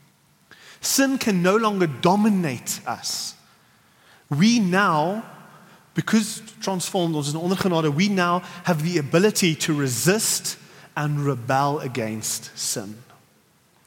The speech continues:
So, having died to sin does not mean that sin is no longer within you, or that it has no more power and influence within you. It does.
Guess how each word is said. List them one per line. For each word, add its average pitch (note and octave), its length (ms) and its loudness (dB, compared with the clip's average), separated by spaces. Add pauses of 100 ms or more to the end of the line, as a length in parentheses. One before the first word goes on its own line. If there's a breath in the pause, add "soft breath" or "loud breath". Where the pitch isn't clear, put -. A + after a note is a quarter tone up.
(460 loud breath)
So, G#3 400 2 (220 loud breath)
having F3+ 260 2
died F3+ 420 2
to F#3+ 100 -2
sin D#3+ 260 0
does E3+ 200 -2
not G3+ 300 0
mean G#3 220 0
that D#3+ 120 -2
sin G#3+ 320 0
is E3+ 100 0
no E3+ 140 2
longer F#3+ 260 2
within G3 380 -2
you, B2+ 280 -6 (640 loud breath)
or G3 120 6
that G3 120 2
it G#3 140 0
has G3+ 260 2
no F#3 380 4
more F#3+ 200 2
power D3 440 0
and C#3+ 180 -6
influence F3+ 460 0
within B2 300 -6
you. A2+ 200 -14 (400)
It C3+ 160 -8
does. C#3 540 -2